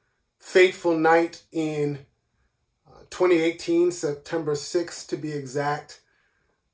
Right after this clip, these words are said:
uh, his life was brought to an abrupt end at twenty-six years of age when a white female off-duty police officer, Amber Geiger, went into, uh, Mister Jean's apartment,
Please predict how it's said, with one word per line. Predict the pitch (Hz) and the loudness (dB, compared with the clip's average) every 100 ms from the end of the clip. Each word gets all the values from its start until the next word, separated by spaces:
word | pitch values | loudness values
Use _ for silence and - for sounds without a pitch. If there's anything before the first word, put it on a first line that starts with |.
| _ _ | _ _
uh, | - | -20
his | - 165 143 | -4 -2 0
life | 147 151 156 160 151 | 2 4 4 2 -2
was | 151 135 | -4 -4
brought | 131 147 151 151 | -2 0 0 -2
to | - 151 | -8 -8
an | 135 | -6
abrupt | 127 - 147 160 - - | -8 -6 -4 -4 -6 -10
end | 147 143 165 170 160 | -6 -4 -4 -6 -10
at | 139 - | -14 -14
twenty-six | - 165 160 - 170 - 156 | -10 -6 -6 -4 -8 -8 -10
years | 156 156 143 | -6 -6 -8
of | - | -10
age | 147 160 160 143 | -6 -4 -4 -6
when | 135 143 135 135 _ _ _ _ _ _ _ _ _ _ | -8 -6 -6 -10 _ _ _ _ _ _ _ _ _ _
a | - | -8
white | 131 151 156 156 | -2 0 0 -4
female | - 160 151 147 147 143 143 - | -6 -6 -2 0 0 0 -4 -4
off-duty | 151 139 131 151 151 147 147 - | -2 -2 -4 -8 -6 -6 -8 -14
police | - 151 165 156 | -10 -6 -6 -6
officer, | - 143 156 147 151 147 | -6 -6 -8 -6 -6 -4
Amber | 139 151 139 131 | -6 -6 -6 -8
Geiger, | 131 143 147 147 143 139 _ _ _ _ _ _ _ _ _ - | -4 -4 -2 -4 -6 -10 _ _ _ _ _ _ _ _ _ -2
went | 151 180 175 | 4 4 2
into, | 175 180 180 - 185 175 170 170 160 147 - | 2 4 4 -2 -2 2 4 2 0 -6 -10
uh, | 147 147 143 143 | -6 -4 -4 -6
Mister | 151 143 156 | -8 -8 -6
Jean's | 139 156 151 | -4 -4 -6
apartment, | - - - 170 165 160 160 | -10 -16 -2 0 0 -2 -8